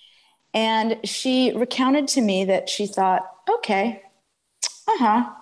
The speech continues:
I hear you." And she didn't let it deter her. She didn't let it discourage her. She went on to get her master's degree and a doctorate degree, and she devoted her career to teaching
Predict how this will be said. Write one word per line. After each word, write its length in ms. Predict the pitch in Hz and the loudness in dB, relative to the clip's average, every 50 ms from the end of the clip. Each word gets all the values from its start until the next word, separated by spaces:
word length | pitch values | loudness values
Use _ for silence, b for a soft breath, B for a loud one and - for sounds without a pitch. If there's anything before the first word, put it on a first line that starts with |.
| - - | -4 -2
I 80 | 320 381 381 | -2 0 2
hear 160 | 320 233 202 | 2 2 2
you." 260 | 180 190 226 277 - - - _ _ _ B B B B B B B | 2 2 0 0 -2 -6 -14 _ _ _ B B B B B B B
And 120 | - 208 | -2 0
she 80 | - 233 | 2 2
didn't 280 | 196 190 240 320 - - | 2 2 2 2 2 2
let 140 | 202 185 | 2 2
it 120 | 185 175 - | 2 0 0
deter 380 | - 170 175 - - 151 156 | -2 -4 -2 -2 0 0 0
her. 200 | 151 156 160 196 | 2 2 0 0
She 180 | 240 - - 214 | 0 0 0 0
didn't 280 | 180 202 247 285 311 - | 2 2 2 2 2 2
let 140 | 190 180 | 2 0
it 120 | 175 175 175 | 0 0 0
discourage 540 | 175 170 - - - 156 156 156 156 - - | -2 -4 -4 -4 -4 -2 -2 -2 -2 -2 -2
her. 240 | 175 156 160 190 165 B B B B B | -2 -2 -2 -2 -4 B B B B B
She 180 | - - 247 | -2 0 2
went 200 | 233 226 220 214 | 2 4 4 4
on 160 | 208 208 233 247 | 4 4 4 2
to 100 | - 247 | 2 2
get 180 | 214 220 208 | 2 0 0
her 120 | 185 185 190 | 0 0 0
master's 640 | 180 170 170 175 202 196 - - 180 180 170 170 | 0 2 0 0 0 -2 -2 -2 -2 -2 -2 -2
degree 560 | - 170 165 - 156 156 151 156 190 214 208 B B B B _ _ | -4 -6 -4 -2 -2 0 0 0 0 -2 -4 B B B B _ _
and 220 | - 220 240 285 330 | -4 -2 0 2 2
a 60 | 311 | 0
doctorate 580 | 220 180 185 160 165 165 - - 175 156 - - | 0 0 0 0 -2 -2 -6 -8 -10 -10 -8 -10
degree, 360 | - 156 - 156 170 170 170 | -10 -6 -2 0 2 2 2
and 140 | 180 180 170 | 2 0 0
she 160 | - - 202 | 0 -2 0
devoted 500 | 180 196 180 165 202 202 208 196 202 190 | 0 0 0 2 2 2 2 2 0 -2
her 360 | 196 - - - 302 330 370 | -4 -4 -2 2 2 2 2
career 680 | 349 - - 254 208 175 165 156 160 156 - - 170 B B B B B B B B _ | 0 0 -2 0 0 2 2 0 0 0 0 -2 -4 B B B B B B B B _
to 180 | - - 285 254 - - - | 0 2 2 2 0 -2 -6
teaching 840 | - - 339 330 320 320 330 - - 214 180 165 160 180 208 220 | -2 2 2 2 2 2 0 0 0 0 2 2 2 2 2 0